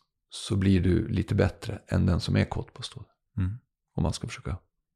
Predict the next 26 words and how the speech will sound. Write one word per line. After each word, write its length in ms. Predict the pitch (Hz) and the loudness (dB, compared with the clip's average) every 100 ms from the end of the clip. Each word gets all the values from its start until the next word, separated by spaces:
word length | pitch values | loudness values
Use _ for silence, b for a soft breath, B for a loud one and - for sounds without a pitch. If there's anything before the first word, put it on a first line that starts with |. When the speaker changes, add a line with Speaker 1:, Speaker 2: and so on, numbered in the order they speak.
| _ - | _ -4
Speaker 1:
säga 160 | - | -2
det 160 | 82 - | -2 -4
lite 160 | - - | -10 -8
kort. 260 | - - - - B B - | -10 -12 -20 -20 B B -4
Speaker 2:
Och 120 | 120 | 2
sen 200 | 139 131 | 4 6
tänker 260 | 170 175 | 4 4
jag 60 | 165 | 2
också 200 | 117 127 | 4 4
att 120 | 117 | 4
det 80 | 127 | 6
handlar 320 | 113 123 113 | 6 6 6
jättemycket, 600 | 113 113 - 120 147 - _ - 131 120 113 113 117 - _ - | 6 4 4 4 4 0 _ 2 6 8 8 8 6 2 _ -4
när 180 | 131 117 | 6 8
jag 180 | 113 - | 6 6
tittar 260 | 120 - | 2 2
på 100 | 98 | 2
dig 220 | 107 147 | 4 4
i 80 | 135 | 2
T 240 | - 110 101 | 4 4 6
V, 200 | 101 101 | 4 2
om 340 | - 107 101 104 | 4 4 6 2
att 220 | - - | 0 0
du 200 | 107 101 | 4 4
är 20 | |
trygg. 640 | 101 - 175 110 95 95 | 2 2 2 2 -2 -6